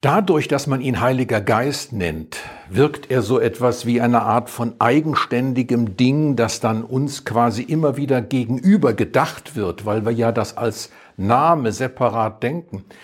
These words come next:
In Wirklichkeit will er ja ein unverlierbarer Teil von uns werden.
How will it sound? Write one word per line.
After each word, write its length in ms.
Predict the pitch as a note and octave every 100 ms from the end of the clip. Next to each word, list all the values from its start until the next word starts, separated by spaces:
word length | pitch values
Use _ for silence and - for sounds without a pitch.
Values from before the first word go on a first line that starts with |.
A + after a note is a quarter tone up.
| - _
In 180 | - C#3+
Wirklichkeit 920 | D3+ A#3 A3+ E3+ - - C3 A#2 G2
will 180 | C3 F#3+
er 100 | E3+
ja 220 | D#3 D#3
ein 260 | - C#3 -
unverlierbarer 1300 | - B3 C4 - F3+ C#3+ D#3+ A3+ G3+ D3+ C#3 B2 -
Teil 380 | - D3+ A3 C#4+
von 280 | B3+ - G#2+
uns 400 | F2 F2 - -
werden. 520 | C#2+ C#2 - - G2+